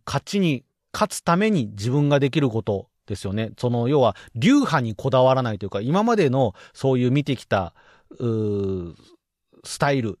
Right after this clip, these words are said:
にこだわらないで、自分にできる自分の戦車道はみたいな。多分これはいろんな今までの戦いの中で感じたり、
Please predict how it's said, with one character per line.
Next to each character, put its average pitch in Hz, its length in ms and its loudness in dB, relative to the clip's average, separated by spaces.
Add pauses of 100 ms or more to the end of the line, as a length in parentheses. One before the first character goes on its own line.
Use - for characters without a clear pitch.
に 156 260 -2
こ 139 160 -4
だ 143 140 4
わ 151 80 6
ら 156 100 2
な 131 140 -2
い 104 60 -4
で、 123 80 -2
自 113 200 -6
分 190 260 0
に 226 120 0
で 220 100 -2
き 233 100 -6
る 175 120 0
自 107 160 -4
分 135 160 0
の 147 100 -2
戦 151 200 -2
車 160 120 -2
道 139 100 0
は 98 100 -2
み 95 100 -8
た 95 80 -4
い 85 40 -10
な。 - 120 -18
多 160 100 -2
分 139 140 -2
こ 175 100 2
れ 196 60 4
は 202 80 4
い 185 80 2
ろ 180 80 4
ん 180 60 4
な 180 100 2
今 180 160 2
ま 190 100 2
で 170 100 4
の 151 140 2
戦 123 380 0
い - 20 0
の 147 80 0
中 160 220 2
で 127 120 0
感 113 280 -2
じ 110 100 -6
た 151 100 2
り、 139 220 0